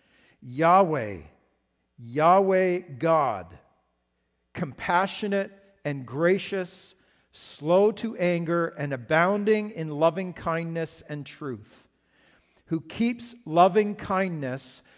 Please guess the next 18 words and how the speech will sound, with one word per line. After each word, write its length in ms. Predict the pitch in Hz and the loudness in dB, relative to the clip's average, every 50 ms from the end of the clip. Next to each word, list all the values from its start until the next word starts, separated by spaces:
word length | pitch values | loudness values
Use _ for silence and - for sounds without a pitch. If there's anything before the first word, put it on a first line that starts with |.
| _ _ _ _ | _ _ _ _
for 140 | - 185 175 | -4 -4 -4
thousands, 1160 | 170 - - - 196 190 202 208 220 214 165 127 151 131 113 104 98 95 - - - - - _ _ _ _ _ _ _ _ _ _ _ | -4 -4 -6 0 2 4 4 4 4 2 0 -2 -8 -8 -8 -10 -16 -18 -20 -20 -20 -20 -20 _ _ _ _ _ _ _ _ _ _ _
who 120 | - 190 - | -6 -6 -6
forgives 760 | - - 202 175 156 139 190 214 226 233 247 214 175 - - - - - | -2 -4 -4 -4 -2 2 8 10 10 10 10 8 0 -10 -12 -16 -8 -2
iniquity, 920 | 175 180 180 175 190 226 226 220 - 208 180 147 131 123 113 101 90 - _ _ _ _ | -2 -2 0 2 0 0 0 0 0 -2 -2 0 -2 -6 -6 -8 -10 -14 _ _ _ _
transgression, 1080 | - - 190 185 190 165 131 123 123 190 196 226 226 - - - 175 147 120 110 104 - _ _ _ - | -8 -4 -2 -2 -2 -2 -4 -2 4 6 6 6 4 2 -4 -4 -4 -4 -4 -8 -12 -14 _ _ _ -4
and 400 | 190 202 220 220 220 214 202 170 | -2 0 2 2 0 0 -2 -4
sin. 720 | 160 - - - - - 240 240 220 175 143 123 104 87 87 _ _ _ _ _ _ _ _ _ _ _ _ _ _ _ | -6 -10 -12 -16 -10 -6 -4 -4 -4 -4 -6 -8 -10 -14 -16 _ _ _ _ _ _ _ _ _ _ _ _ _ _ _
Yet 440 | 139 131 190 214 233 262 226 185 - | -10 4 8 8 8 8 6 -4 -4
he 120 | 226 233 | -4 -2
will 320 | 220 202 208 208 208 208 190 | -2 4 4 6 6 6 6
by 240 | 156 196 180 185 | 8 8 6 6
no 320 | 180 175 180 196 220 254 285 | 6 2 2 6 6 6 6
means 440 | 302 269 254 240 240 233 190 143 180 | 4 0 0 0 0 -2 -4 -6 -8
leave 440 | 196 175 196 202 208 214 214 165 | -4 -2 0 0 0 -2 -2 0
the 100 | 147 190 | -2 -2
guilty 520 | 160 131 156 196 196 190 196 - 208 196 - | -2 2 2 2 2 2 -2 -6 -8 -8 -4
unpunished, 840 | - 170 170 165 - - - 185 175 143 131 135 147 - - - | -4 -4 -4 -4 -8 -6 -4 -4 -4 -4 -6 -8 -8 -10 -16 -20